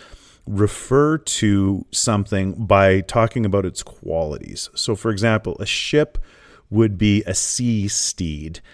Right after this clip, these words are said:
Um, a, a, uh, a, a, a sword would be warrior's bane. Okay?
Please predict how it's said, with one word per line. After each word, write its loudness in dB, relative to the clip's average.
Um, -2
a, 2
a, 0
uh, -12
a, -10
a, -2
a -4
sword 4
would 0
be 2
warrior's 4
bane. 0
Okay? -4